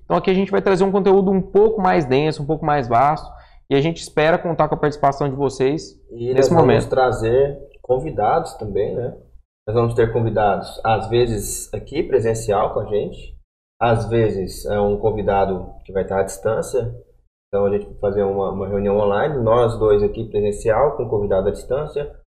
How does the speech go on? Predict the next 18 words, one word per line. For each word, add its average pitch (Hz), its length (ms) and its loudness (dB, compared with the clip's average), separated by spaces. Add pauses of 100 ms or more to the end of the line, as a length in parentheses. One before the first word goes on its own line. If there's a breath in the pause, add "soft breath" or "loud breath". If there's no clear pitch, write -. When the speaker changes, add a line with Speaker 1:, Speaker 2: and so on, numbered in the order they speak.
(240)
Speaker 2:
conteúdos, 123 880 -2 (420)
tudo 135 160 -6
mais, 98 240 -8 (920)
certo? - 260 -4 (440)
Então 165 140 0
é 180 140 2
isso. 156 460 -4 (320 soft breath)
É, 127 640 6 (240)
pra 147 300 2
abrir 131 340 0
hoje, 131 300 2
Rafael, 104 720 -6 (840)
ficou, 113 520 -2
né, 101 180 -2
um 135 160 0
pouco 104 200 0
afastado, 139 540 0
e 143 60 -4